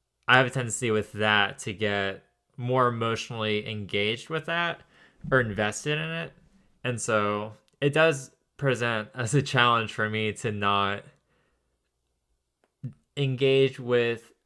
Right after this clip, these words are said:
the negative emotions when it's something I'm very passionate about.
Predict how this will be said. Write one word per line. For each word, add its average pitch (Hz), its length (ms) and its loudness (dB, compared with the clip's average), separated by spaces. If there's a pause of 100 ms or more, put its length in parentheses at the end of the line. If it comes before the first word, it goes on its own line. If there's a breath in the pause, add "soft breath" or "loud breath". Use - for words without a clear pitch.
the 117 160 -4
negative 110 640 0
emotions 104 1040 -8
when 120 440 -8
it's 110 140 -6
something 113 280 -6
I'm 104 140 -4
very 98 440 -2
passionate 101 640 -4
about. 120 380 -10